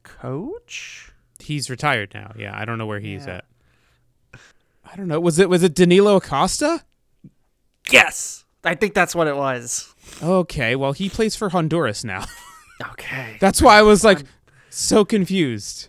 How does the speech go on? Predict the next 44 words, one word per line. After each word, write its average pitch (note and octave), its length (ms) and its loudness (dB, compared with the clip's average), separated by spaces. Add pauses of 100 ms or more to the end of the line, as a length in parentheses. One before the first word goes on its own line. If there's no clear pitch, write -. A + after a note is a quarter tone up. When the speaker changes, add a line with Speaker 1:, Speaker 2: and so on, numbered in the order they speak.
Speaker 1:
I'm C#3 220 -10
positive D3 720 -6
that C3 160 -10
it B2 80 -14
was B2+ 160 -20
him, A2 400 -20
yes. G#2 120 -20
Speaker 2:
Yes, E3+ 420 0
it E3 140 -6
was D#3+ 280 0
Danilo D#3+ 500 2
Acosta. B2+ 540 -6
Danny C3 280 -4
Speaker 1:
Okay. C3+ 100 -2
Speaker 2:
Acosta. G2+ 600 -10
Yes, G2+ 360 -10
he's, A2+ 340 -8
Speaker 1:
Danny A#2 140 -4
Speaker 2:
uh, G2+ 220 -2
Speaker 1:
Acosta. - 320 -20 (460)
Speaker 2:
he's, B2 300 -6
Speaker 1:
He B2 80 -2
Speaker 2:
uh, A2 220 0
Speaker 1:
was, G2+ 320 -2
he F#3+ 240 -6
was, A3+ 160 -4
like, G3+ 160 0
really E3+ 320 2
good D#3+ 260 0
in, C3 60 -12
like, B2 120 -10
his B2 140 -12
first C#3 280 -8
two C#3+ 100 -8
games, B2+ 360 -8
and A#2+ 80 -12
then B2 140 -10
we B2+ 80 -8
just, B2 220 -12
like, A#2+ 160 -8
fell B2 340 -4
off B2+ 240 -2
the A2 140 -12
earth. - 340 -12